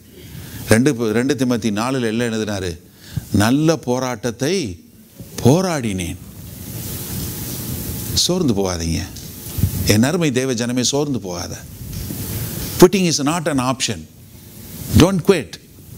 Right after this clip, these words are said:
என்ன ஆண்டவர் கொடுத்திருக்கிறாரோ, உங்க கரங்கள்ல என்ன கொடுத்திருக்கிறாரோ, அந்த செய்யக்கூடிய ஒரு கண்,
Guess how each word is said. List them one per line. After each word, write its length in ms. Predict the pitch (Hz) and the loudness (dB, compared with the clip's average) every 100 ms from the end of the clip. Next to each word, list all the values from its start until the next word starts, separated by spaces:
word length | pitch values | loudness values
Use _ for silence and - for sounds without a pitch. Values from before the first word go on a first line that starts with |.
| - - - - - - - - - - - - - - - - - - - - - | -16 -14 -12 -10 -10 -8 -8 -8 -8 -8 -8 -8 -8 -8 -8 -8 -8 -8 -8 -2 2
என்ன 320 | 151 202 214 | 4 4 2
ஆண்டவர் 460 | 160 180 185 160 | 2 2 2 2
கொடுத்திருக்கிறாரோ, 640 | 143 147 143 147 123 127 123 | 2 0 2 0 2 0 0
உங்க 220 | 120 135 | 0 -2
கரங்கள்ல 440 | 120 139 165 156 | -2 -2 0 0
என்ன 240 | 131 139 143 | 2 0 0
கொடுத்திருக்கிறாரோ, 720 | 131 123 127 113 120 113 104 - - - | 0 0 0 2 2 0 -4 -8 -12 -6
அந்த 380 | - 170 160 151 | 0 4 4 4
செய்யக்கூடிய 840 | 117 170 180 208 - 165 151 156 | 0 0 2 2 2 0 2 2
ஒரு 220 | 131 127 | 2 0
கண், 420 | 95 127 143 180 | -2 0 0 0